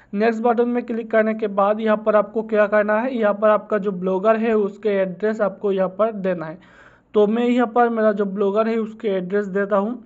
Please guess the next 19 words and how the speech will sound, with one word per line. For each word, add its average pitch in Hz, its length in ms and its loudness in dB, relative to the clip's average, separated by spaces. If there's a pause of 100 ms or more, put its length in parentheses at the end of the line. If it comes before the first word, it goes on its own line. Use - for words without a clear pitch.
(1080)
ठीक 220 140 2
है, 247 100 6
कुछ 262 260 -6
भी 277 220 0
एड्रेस 240 420 2
मैं 233 160 -2
यहाँ 226 220 0
पर 226 240 2
टाइप 202 340 -2
कर 214 160 0
देता 196 260 -2
हूँ, 269 220 -4 (720)
आ, 175 260 0
जो 190 260 0
एड्रेस 208 520 0
यहाँ 196 180 0
पर 196 260 -2
अवेलेबल 196 460 -4
होगा। 190 320 -2